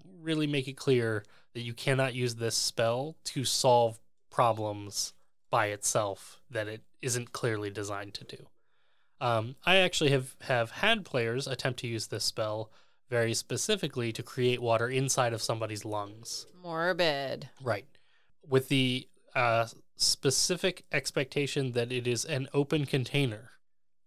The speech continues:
Speaker 1: because your mouth is open and therefore it is an open container that you are creating water in. Um, I make it very clear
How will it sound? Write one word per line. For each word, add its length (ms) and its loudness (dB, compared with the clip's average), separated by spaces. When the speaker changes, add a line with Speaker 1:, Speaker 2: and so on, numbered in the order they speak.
Speaker 1:
because 260 0
your 120 0
mouth 340 0
is 140 -4
open 400 -8
and 160 -6
therefore 600 -4
it 120 -4
is 140 -2
an 100 -6
open 300 -6
container 540 -6
that 180 -4
you 140 -6
are 80 -4
creating 480 -8
water 340 -14
in. 120 -16
Um, 460 0
I 100 4
make 160 4
it 60 4
very 180 4
clear 440 4